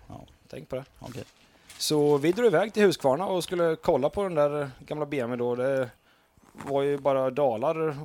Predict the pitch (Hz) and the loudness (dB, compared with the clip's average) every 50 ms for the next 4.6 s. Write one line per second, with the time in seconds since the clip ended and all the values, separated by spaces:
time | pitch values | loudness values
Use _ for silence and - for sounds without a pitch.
0 | - _ - 95 147 151 147 123 - - - 131 160 170 160 123 - - 120 113 | -16 _ -16 -10 -4 -2 -2 -2 -2 -6 -6 -4 -2 -2 -4 -4 -4 -6 -6 -6
1 | 117 117 - 135 131 151 160 165 151 156 151 139 - 135 147 165 - - - 127 | -6 -6 -6 -6 -8 -8 -8 -6 -4 -4 -4 -4 -4 -6 -8 -8 -8 -8 -6 -6
2 | 123 123 127 123 123 123 123 123 117 - _ _ _ _ - 135 139 131 - - | -4 -4 -4 -4 -4 -4 -6 -6 -8 -14 _ _ _ _ -6 -2 0 0 0 -2
3 | _ - 113 113 117 117 135 170 - - 117 117 160 208 226 185 135 120 - - | _ -12 -8 -6 -6 -4 -6 -6 -6 -6 -6 -6 -4 -4 -2 0 -2 -2 -2 -2
4 | 127 127 117 104 - 117 104 - - 120 120 | -6 -6 -6 -6 -6 -6 -6 -6 -8 -14 -16